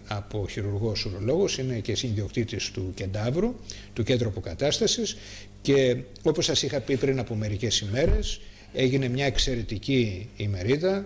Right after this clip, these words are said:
παρουσιαστήκαν οι νέες τεχνολογίες και καινούργια μηχανήματα που αγόρασε ο Κένταβρος. Έτσι εξελίσσεται δυναμικά σε ένα πάρα πολύ σύγχρονο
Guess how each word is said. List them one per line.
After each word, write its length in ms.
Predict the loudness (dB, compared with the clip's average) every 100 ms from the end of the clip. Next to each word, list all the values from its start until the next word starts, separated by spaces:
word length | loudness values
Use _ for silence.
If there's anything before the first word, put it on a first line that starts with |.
| -2
παρουσιαστήκαν 800 | 0 0 0 0 0 2 0 -2 -2
οι 140 | 0
νέες 240 | 2 0
τεχνολογίες 580 | 0 -6 -4 0 0 0
και 100 | 0
καινούργια 440 | -2 0 0 0 0
μηχανήματα 800 | 0 0 0 0 0 -2 -4 -6 -12 -6
που 80 | 0
αγόρασε 420 | 4 4 4 0
ο 40 | -2
Κένταβρος. 640 | 0 4 4 2 0 -4 -10 -8 0
Έτσι 260 | 2 2
εξελίσσεται 840 | 0 0 0 0 0 0 2 0 -2 -10 -12 -2
δυναμικά 760 | 2 4 4 2 0 2 4
σε 120 | 2
ένα 300 | 0 -2 -4 -2
πάρα 260 | 2 4 4
πολύ 260 | 2 2
σύγχρονο 560 | 2 2 2 0 -2